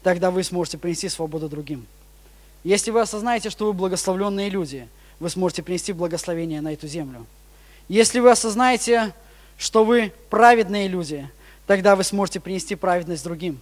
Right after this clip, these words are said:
Аминь. Если вы осознаете, что вы Божьи люди, тогда вы сможете привести людей к Богу. То, что происходит внутри вас, то будет происходить и вокруг вас. Послушайте меня, люди, хочу вам сказать очень простую фразу,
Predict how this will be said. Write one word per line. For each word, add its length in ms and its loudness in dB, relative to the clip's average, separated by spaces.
Аминь. 500 2
Если 360 4
вы 220 4
осознаете, 680 0
что 160 -2
вы 100 0
Божьи 360 2
люди, 420 -4
тогда 280 4
вы 80 0
сможете 420 -2
привести 440 -4
людей 320 -2
к 60 -8
Богу. 360 -4
То, 200 8
что 360 2
происходит 680 2
внутри 380 -4
вас, 360 0
то 100 4
будет 240 -2
происходить 600 -6
и 80 -6
вокруг 420 -6
вас. 320 -12
Послушайте 480 -2
меня, 180 -2
люди, 280 -6
хочу 220 -4
вам 60 -2
сказать 360 -4
очень 260 -6
простую 380 -4
фразу, 440 -4